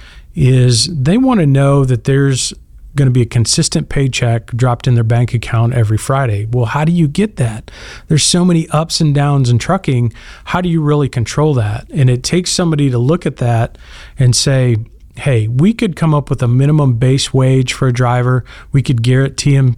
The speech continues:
to 'em every week that that's the bare minimum they're gonna make,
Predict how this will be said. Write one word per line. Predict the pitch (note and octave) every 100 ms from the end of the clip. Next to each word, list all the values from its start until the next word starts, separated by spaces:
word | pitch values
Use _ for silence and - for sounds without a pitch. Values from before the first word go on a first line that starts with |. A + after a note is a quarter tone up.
| -
to | C#3+ C3+
'em | C3
every | C#3 B2+ C3
week | A#2 B2 C3
that | - A#2
that's | C3 A#2+ -
the | B2
bare | A2 B2+ C#3
minimum | C3 C3+ C3+ B2+
they're | B2 C3+
gonna | C#3+ C3+
make, | A#2+ A#2+ A#2